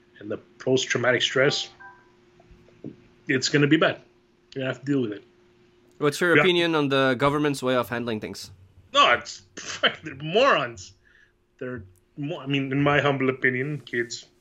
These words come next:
Speaker 1: think what you want. It, it was, look, man, I'm afraid that when the numbers for suicide come out, especially in Quebec, I'm afraid, in my, in Canada, I'm afraid they're gonna be higher than how many people died from covid.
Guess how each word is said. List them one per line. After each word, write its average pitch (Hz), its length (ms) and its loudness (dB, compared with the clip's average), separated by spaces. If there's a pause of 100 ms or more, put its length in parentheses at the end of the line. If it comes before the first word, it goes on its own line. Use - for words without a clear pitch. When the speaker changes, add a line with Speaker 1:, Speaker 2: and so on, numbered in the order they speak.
Speaker 1:
think 113 160 -18
what 104 160 -14
you 110 80 -18
want. 117 200 -18 (720)
It, 151 260 -10
it 147 60 2
was, 139 460 2 (500)
look, 190 200 4
man, 131 240 -4 (1200)
I'm 175 160 4
afraid 175 380 4
that 151 80 6
when 131 120 -2
the 131 60 -4
numbers 139 280 -6
for 131 160 -10
suicide 143 460 -4
come 135 180 -8
out, - 220 -4 (1700)
especially 113 360 -4
in 110 40 -12
Quebec, - 420 -10
I'm 113 140 -8
afraid, 143 320 0 (260)
in 117 120 -4
my, 110 100 -2
in 110 60 -6
Canada, 107 400 0
I'm 104 120 -8
afraid 135 240 2
they're 123 100 2
gonna 113 140 -2
be 113 160 -4
higher 107 380 2 (320)
than - 120 -4
how 113 80 2
many 113 140 0
people 113 160 -4
died 107 200 0
from 107 120 -10
covid. 98 340 -2